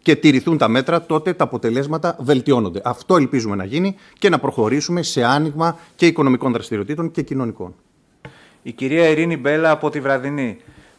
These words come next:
Speaker 2: Ποιος είναι ο σχεδιασμός της κυβέρνησης για το πότε θα εμβολιαστούν οι ευπαθείς ομάδες; Κάποιες επαγγελματικές ομάδες εξετάζεται να εμβολιαστούν κατά προτεραιότητα και πότε;
Speaker 1: Τα θέματα προτεραιοτήτων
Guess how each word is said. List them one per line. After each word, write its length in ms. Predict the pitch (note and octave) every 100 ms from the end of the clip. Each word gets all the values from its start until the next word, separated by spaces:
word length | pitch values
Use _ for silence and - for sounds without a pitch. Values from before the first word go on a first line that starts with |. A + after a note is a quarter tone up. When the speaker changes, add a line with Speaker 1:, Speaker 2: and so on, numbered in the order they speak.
| _
Speaker 2:
Ποιος 340 | - E3+ E3+
είναι 140 | F3+ F#3
ο 80 |
σχεδιασμός 680 | F3+ - C#3+ C#3+ C3 C3+ D#3+
της 140 | F#3 E3
κυβέρνησης 640 | C#3+ C3 D3 D#3+ - D#3
για 220 | D3 C#3
το 120 | -
πότε 320 | B2+ D#3+ E3+ E3+
θα 160 | E3+
εμβολιαστούν 640 | D3+ C#3 C3+ C3 B2 - F3
οι 40 |
ευπαθείς 540 | E3+ - C#3 - E3+ E3+
ομάδες; 600 | D#3 D#3+ B2+ F#2+ - - - - - -
Κάποιες 360 | C#3+ D#3 F3 F#3
επαγγελματικές 760 | F3+ E3 D3+ C#3+ B2 E3+ E3+
ομάδες 600 | D#3 D#3+ D#3 A#2 F#2+ - -
εξετάζεται 680 | B2 - B2 D3+ E3 F3
να 100 | E3+
εμβολιαστούν 680 | D3+ C#3 C3 B2+ A#2+ - E3
κατά 280 | D#3 D3 D3
προτεραιότητα 720 | C#3 C3+ C3 C3 E3 - E3
και 200 | A#2+ -
πότε; 420 | C#3 D#3+ - F#2 - - _ _ _ _ - _ - _ _ -
Speaker 1:
Τα 100 | G#2+
θέματα 480 | - B2 C3+ D3+ C#3+
προτεραιοτήτων 960 | C3 A#2+ G#2 F#2 - G#2 A2 A#2+ D3